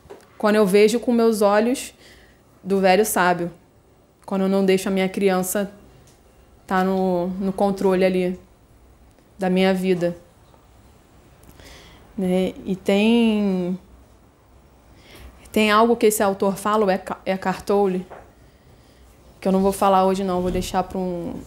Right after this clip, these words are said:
pra uma próxima palestra, que se chama Corpo de Dor. Eu vou explicar o que que é depois, não vai ser agora. Mas é um corpo de dor,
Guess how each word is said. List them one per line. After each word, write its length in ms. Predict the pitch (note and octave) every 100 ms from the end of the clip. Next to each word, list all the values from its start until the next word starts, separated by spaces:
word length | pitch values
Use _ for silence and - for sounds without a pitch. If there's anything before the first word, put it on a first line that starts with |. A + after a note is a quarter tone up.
| - -
pra 80 |
uma 180 | F#3+ F#3
próxima 840 | F3+ F#3+ F#3+ - G#3 F#3+ F3+ F3 F3+ - -
palestra, 600 | F#3+ F3+ F3 F3 F3+ F3 - _ _ _ _ - - - - _ - - -
que 140 | -
se 160 | G3 G3+
chama 420 | - G#3+ G#3 G#3 - - -
Corpo 400 | A#3+ C4+ - C#4
de 140 | B3
Dor. 400 | G3 F#3 F3+ - - _ _ _ - - - - - - _ - - - _ - - - - - - - - - - - - - - - - - - - - - - - - _ -
Eu 60 | -
vou 100 | F3+
explicar 400 | F3+ - G3+ G3+
o 60 | G3
que 100 | G#3
que 160 | B3
é 140 | A3+ F3
depois, 360 | F3+ - E3+
não 100 | F3
vai 120 | F3+
ser 140 | F3 F#3
agora. 380 | F#3 E3+ E3 F3 - - - -
Mas 180 | F3 F3+
é 60 | F#3+
um 100 | G3
corpo 460 | - A3 A#3+ A#3+
de 120 | A#3 A3+
dor, 400 | F#3 F#3+ B3